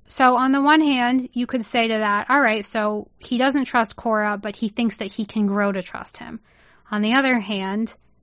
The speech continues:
he, he wants someone he can trust, and he doesn't trust Cora, so he's not gonna hire Cora. Again, I'm spiraling. But it's definitely, you know, a lot of people have been saying it's a hundred percent gonna be Cora. It's definitely Cora, Cora twenty twenty-one.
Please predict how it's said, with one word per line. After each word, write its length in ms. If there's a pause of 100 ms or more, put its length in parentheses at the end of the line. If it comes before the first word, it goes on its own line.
(140)
he, 120
he 140
wants 280
someone 200
he 120
can 140
trust, 400 (220)
and 100
he 60
doesn't 240
trust 280
Cora, 320
so 160
he's 140
not 220
gonna 160
hire 280
Cora. 320 (720)
Again, 400 (320)
I'm 140
spiraling. 640 (500)
But 220
it's 200
definitely, 760 (360)
you 160
know, 200
a 20
lot 220
of 100
people 580
have 220
been 140
saying 440
it's 100
a 40
hundred 300
percent 300
gonna 160
be 100
Cora. 540 (220)
It's 120
definitely 360
Cora, 360
Cora 320
twenty 300
twenty-one. 560